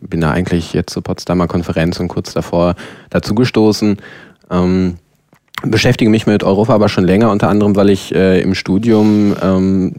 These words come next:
da hängt man dann ja so am Campus rum und, äh, manchmal orientiert man sich dann ja in Richtung irgendeines Lehrstuhls, um da zu arbeiten. Und, äh, ich hab da halt bei,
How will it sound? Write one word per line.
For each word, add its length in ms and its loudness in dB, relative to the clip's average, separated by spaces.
da 140 -4
hängt 260 -2
man 100 0
dann 140 2
ja 100 2
so 140 0
am 120 0
Campus 440 -4
rum 240 2
und, 280 -2
äh, 200 0
manchmal 340 0
orientiert 420 0
man 120 2
sich 160 -2
dann 160 0
ja 200 2
in 240 -2
Richtung 340 -4
irgendeines 500 0
Lehrstuhls, 500 -2
um 80 -2
da 140 -2
zu 100 -8
arbeiten. 540 0
Und, 480 0
äh, 240 4
ich 140 -2
hab 120 0
da 120 0
halt 160 0
bei, 320 2